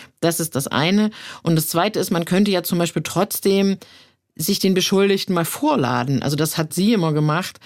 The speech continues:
und gesagt, hier, wir wissen darüber und ihm mal, äh, ich sag jetzt mal salopp, die Leviten lesen,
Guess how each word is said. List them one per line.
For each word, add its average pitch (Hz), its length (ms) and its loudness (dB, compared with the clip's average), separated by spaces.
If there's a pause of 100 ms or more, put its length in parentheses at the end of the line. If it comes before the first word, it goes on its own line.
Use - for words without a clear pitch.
(280)
und 175 200 -2
gesagt, 175 420 0
hier, 190 380 0
wir 160 180 2
wissen 180 460 2
darüber 160 360 4
und 147 160 2
ihm 160 120 2
mal, 147 260 2
äh, 151 300 2
ich 151 120 -4
sag 156 160 0
jetzt 156 160 0
mal 143 400 2
salopp, 147 340 0
die 175 100 0
Leviten 156 460 2
lesen, 160 460 2